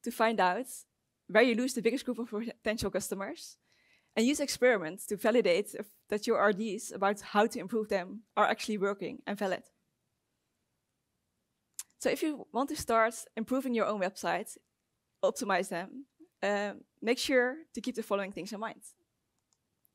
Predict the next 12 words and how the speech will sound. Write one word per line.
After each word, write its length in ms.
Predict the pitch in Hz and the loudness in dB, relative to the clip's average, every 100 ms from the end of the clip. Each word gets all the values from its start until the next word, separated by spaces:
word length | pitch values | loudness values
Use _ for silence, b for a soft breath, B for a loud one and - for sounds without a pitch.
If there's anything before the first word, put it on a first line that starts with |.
| _ b b b b b | _ b b b b b
Start 200 | - 233 | 0 4
by 80 | 320 | 4
making 280 | 294 285 233 | 4 0 -6
funnels 480 | - 180 160 - - | -6 -8 -8 -14 -10
and 140 | 208 | -4
checking 260 | 254 294 269 | -2 -2 -4
the 60 | |
click-through 420 | 269 240 240 220 220 | -2 -2 -2 2 6
rate 220 | 190 208 | 4 2
between 240 | 208 190 | -8 -8
the 80 | 185 | -10
steps. 520 | - - - - - | -6 -6 -6 -16 -18